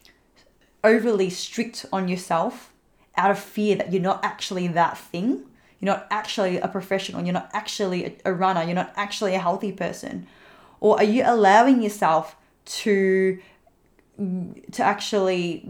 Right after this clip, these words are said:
do whatever you want because you trust you will come back to it?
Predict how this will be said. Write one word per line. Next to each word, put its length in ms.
do 220
whatever 280
you 140
want 360
because 260
you 120
trust 560
you 180
will 160
come 380
back 340
to 180
it? 180